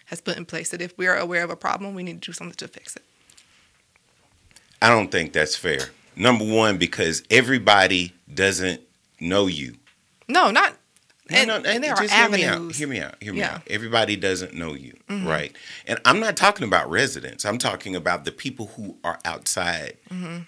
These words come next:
Speaker 2: the com-, right outside the community and still being impacted.
Speaker 1: Right.
Speaker 2: You take me. I live in Mason City, right?
Speaker 1: Mm-hmm.
Speaker 2: The, the project's right around the corner.
Speaker 1: We don't call them projects, by the way.
Speaker 2: Uh,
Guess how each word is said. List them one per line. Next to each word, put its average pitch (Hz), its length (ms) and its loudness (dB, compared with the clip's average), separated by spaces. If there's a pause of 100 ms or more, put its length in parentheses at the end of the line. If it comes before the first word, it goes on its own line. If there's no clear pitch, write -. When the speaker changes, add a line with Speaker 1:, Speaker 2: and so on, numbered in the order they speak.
(480)
Speaker 2:
the 92 140 -2
com-, - 260 -10
right 117 300 10
outside 87 480 6
the - 60 -8
community 78 580 -4
and 73 120 -4
still 78 260 -2
being 71 280 -6
impacted. - 640 -14 (220)
Speaker 1:
Right. 208 200 0
Speaker 2:
You 98 60 -4
take 95 260 2
me. 104 300 2
I 92 140 8
live 110 220 2
in 95 120 0
Mason 98 360 0
City, - 420 -2 (100)
right? 87 300 4
Speaker 1:
Mm-hmm. - 720 -18
Speaker 2:
The, 92 140 0 (240)
the 123 80 -12
project's 113 540 6
right 98 460 6
around 98 380 4
the 85 60 -2
corner. 85 360 -8
Speaker 1:
We 180 120 -2
don't 185 140 -10
call 175 180 -8
them 165 100 -12
projects, 170 440 -10
by - 100 -20
the - 120 -20
way. 156 360 -12
Speaker 2:
Uh, - 20 -12